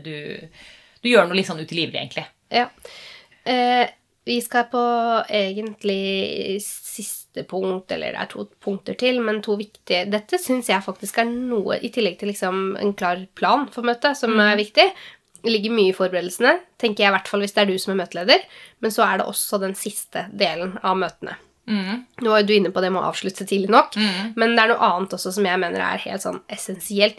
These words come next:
Speaker 2: i veldig mange møter.
Speaker 1: Mm.
Speaker 2: Og det handler om oppfølgingspunkter, og for meg egentlig sånn oppsummer møtet i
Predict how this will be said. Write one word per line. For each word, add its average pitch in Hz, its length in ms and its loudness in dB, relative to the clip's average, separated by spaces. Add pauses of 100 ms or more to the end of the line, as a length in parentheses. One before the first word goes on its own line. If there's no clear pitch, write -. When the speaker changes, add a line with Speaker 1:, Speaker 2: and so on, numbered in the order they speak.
Speaker 2:
i 226 160 0
veldig 202 560 2
mange 190 260 2
møter. 202 460 2 (300)
Speaker 1:
Mm. 151 300 -10 (480)
Speaker 2:
Og 220 120 -2
det 226 200 8
handler 208 580 4
om 208 600 4 (400)
oppfølgingspunkter, 196 1300 0
og 226 80 -2
for 247 120 4
meg 233 180 6
egentlig 208 380 0
sånn 220 180 4 (180)
oppsummer 269 760 4
møtet 240 600 4
i 247 120 0